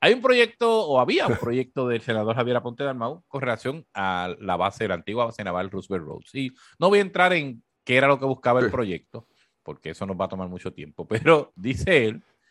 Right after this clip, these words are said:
Speaker 1: que se lo colgaron porque sus homólogos no lo entendieron, ¿verdad?
Speaker 2: Espérate, <laughs> lo-, los homólogos es los compañeros de él. <laughs> ¿Sabes?
Speaker 1: Pues yo no sé.
Speaker 2: <laughs> ¿Sabes?
Speaker 1: Mi-,
Speaker 2: Los
Speaker 1: mi-
Speaker 2: homólogos son los que tienen el mismo trabajo.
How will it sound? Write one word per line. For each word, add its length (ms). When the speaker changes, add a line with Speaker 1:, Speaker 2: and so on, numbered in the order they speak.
Speaker 1:
que 360
se 180
lo 120
colgaron 480
porque 280
sus 160
homólogos 520
no 140
lo 80
entendieron, 720
¿verdad? 380
Speaker 2:
Espérate, 720
<laughs> 40
lo-, 340
los 100
homólogos 600
es 340
los 400
compañeros 600
de 80
él. 160
<laughs> 540
¿Sabes? 400
Speaker 1:
Pues 160
yo 140
no 160
sé. 480
Speaker 2:
<laughs> 360
¿Sabes? 300
Speaker 1:
Mi-, 80
Speaker 2:
Los 220
Speaker 1:
mi- 60
Speaker 2:
homólogos 560
son 100
los 80
que 80
tienen 220
el 60
mismo 140
trabajo. 500